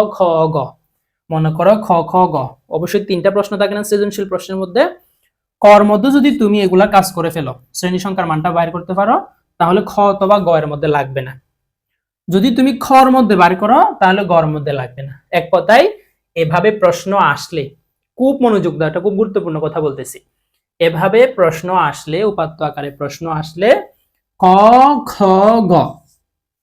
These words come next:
এই তিনটার মধ্যে শ্রেণী সংখ্যা একবার বাহির করলে হবে। শ্রেণী সংখ্যা আমরা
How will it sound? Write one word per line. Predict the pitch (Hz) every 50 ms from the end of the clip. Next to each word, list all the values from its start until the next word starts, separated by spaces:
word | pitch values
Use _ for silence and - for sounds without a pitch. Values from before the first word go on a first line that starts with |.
| _ _ _
এই | 175 170 165 165 160
তিনটার | 170 175 180 185 180 196 196 196 202
মধ্যে | 196 196 185 175 175 208 233 277 -
শ্রেণী | - - 185 175 175 170
সংখ্যা | - - 180 175 165 190 220 254 247 - - 185 170
একবার | 151 147 147 165 156 147 147
বাহির | 139 139 139 151 151 147 151 151
করলে | - 147 147 147 180 - - - -
হবে। | 170 135 127 - - _ _ _ _ _ _ _ _ - 440 440 - _ _ _ _
শ্রেণী | - 175 170 165
সংখ্যা | 160 170 170 160 160 156
আমরা | 156 160